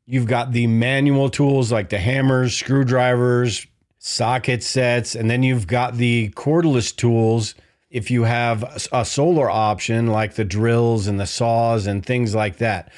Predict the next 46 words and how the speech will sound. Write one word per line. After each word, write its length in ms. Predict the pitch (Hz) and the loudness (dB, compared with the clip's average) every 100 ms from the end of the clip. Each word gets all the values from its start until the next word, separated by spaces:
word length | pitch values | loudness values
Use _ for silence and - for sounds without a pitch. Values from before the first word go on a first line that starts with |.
| - - _ 117 | -20 -20 _ -6
If 100 | 104 | 0
you 140 | 196 | 2
need 260 | 190 165 - | 2 2 2
to 180 | 143 | 2
fortify 580 | 123 127 131 120 123 120 | 2 0 0 0 0 2
your 220 | 117 113 | 2 2
home 440 | 95 127 139 123 117 | 0 0 2 2 2
in 180 | 110 110 | 0 -2
a 120 | 107 | -2
post-collapse 840 | - 110 - - 104 104 98 - | -2 -2 -2 -4 0 0 -2 -6
type 280 | - 104 92 | -6 -4 -4
situation, 880 | - 104 - 101 101 92 104 101 90 - - - - | -4 -4 -4 -2 -2 -2 -4 -4 -4 -10 -20 -20 -10
you're 240 | 117 147 | 0 2
going 260 | 160 143 131 | 2 2 0
to 100 | 120 | 0
want 280 | 120 123 113 | 0 0 0
those, 340 | 113 107 92 | 0 0 -4
the 180 | - 104 | -4 -2
hammer 480 | 95 127 139 135 135 | 0 2 2 4 2
and 240 | 113 107 | 0 0
the 60 | 104 | 0
nails 560 | 113 139 135 131 120 | 2 2 2 2 0
and 140 | 110 104 | 0 -2
the 60 | |
screws 640 | 92 - 147 139 131 123 110 | -4 0 2 4 4 2 0
and 140 | 104 | -2
the 80 | 98 | -2
drills 720 | 98 135 139 135 131 123 113 _ _ _ _ | 0 2 2 2 2 0 -4 _ _ _ _
and 160 | 113 117 | -2 2
all 240 | 139 160 | 2 2
the 140 | 143 | 2
things 320 | 120 139 131 104 | 0 0 2 2
that 160 | 113 | 0
will 280 | 117 110 113 | 2 0 0
allow 400 | 110 110 117 117 | 0 2 2 2
you 300 | 110 113 110 | 2 0 0
to 180 | - 104 | -2 -2
do 260 | 98 120 104 | 0 2 2
that, 280 | 92 90 - - - | 0 -4 -12 -20 -8
and 120 | 123 | -2
even 320 | 147 185 160 101 | 0 2 2 2
just 360 | 123 127 - | 0 0 -2
repairs 600 | 117 104 113 113 110 98 | -2 0 0 0 0 0
around 400 | 104 101 104 98 | 0 0 -2 -2
the 100 | 95 | -4
home. 440 | 78 107 95 76 | -2 0 0 -4